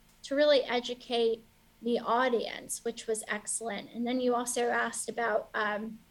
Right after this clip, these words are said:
about different franchisees. Well, within franchising, it's not so much creative because you want the franchisee to follow the system.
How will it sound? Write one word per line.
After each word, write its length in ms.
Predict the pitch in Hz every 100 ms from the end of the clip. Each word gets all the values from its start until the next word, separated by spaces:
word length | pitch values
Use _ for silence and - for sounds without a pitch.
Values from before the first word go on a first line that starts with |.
| - - -
about 320 | 247 247 233
different 360 | 269 254 247 220
franchisees. 800 | - 247 233 240 240 247 240 -
Well, 140 | 240
within 260 | 247 262 269
franchising, 920 | 262 302 320 311 277 262 247 - 240 - _ _ _ -
it's 120 | -
not 260 | 302 330
so 160 | - 330
much 340 | 311 294 -
creative 880 | - - 220 226 240 262 277 311 339 320 - - - -
because 340 | 233 233 254 247
you 100 | 247
want 220 | 247 240
the 60 | 247
franchisee 680 | 254 247 233 233 226 254 254
to 100 | 233
follow 280 | 233 233
the 120 | 233 233
system. 480 | 240 - 262 277